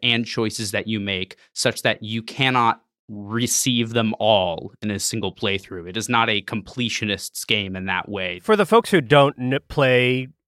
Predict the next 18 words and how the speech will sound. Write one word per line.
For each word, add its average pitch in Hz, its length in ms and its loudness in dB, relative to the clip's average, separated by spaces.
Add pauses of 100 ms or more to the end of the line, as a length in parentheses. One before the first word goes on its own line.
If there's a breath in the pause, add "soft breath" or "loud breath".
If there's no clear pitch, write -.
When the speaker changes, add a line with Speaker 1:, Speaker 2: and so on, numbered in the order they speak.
Speaker 2:
or 120 260 2
read, 113 680 -2
uh, 107 400 0 (340)
super 131 420 0
nerdy 117 280 2
video 110 280 2
game 123 220 0
commentary, 127 420 0
we 117 100 0
should 123 140 -10
probably 131 320 2
explain 135 480 0
the 127 80 2
concept 131 540 0
of, 120 240 -2
of 120 120 0
ludonarrative 123 840 2
dissonance, 139 540 -4